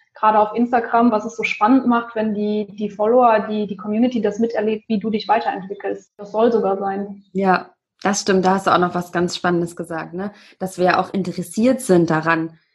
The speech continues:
Speaker 2: Und auch grad was Personal, wir sind, ne, wir sprechen ja auch von Personal Branding, von einer Person, eine Marke.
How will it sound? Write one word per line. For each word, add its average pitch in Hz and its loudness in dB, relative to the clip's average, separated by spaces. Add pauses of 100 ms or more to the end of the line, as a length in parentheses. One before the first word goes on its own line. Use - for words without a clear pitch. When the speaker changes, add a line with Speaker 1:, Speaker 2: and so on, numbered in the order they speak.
(240)
Speaker 2:
Und 185 -2
auch 214 2
grad 185 -2
was 180 -4
Personal, 190 -4
wir 170 -4
sind, - -8
ne, 190 4
wir 196 2
sprechen 196 -2
ja - 2
auch 180 0
von 175 -2
Personal 220 0
Branding, 190 0
von 175 -6
einer 170 -2
Person, 185 -2
eine 185 -2
Marke. 202 0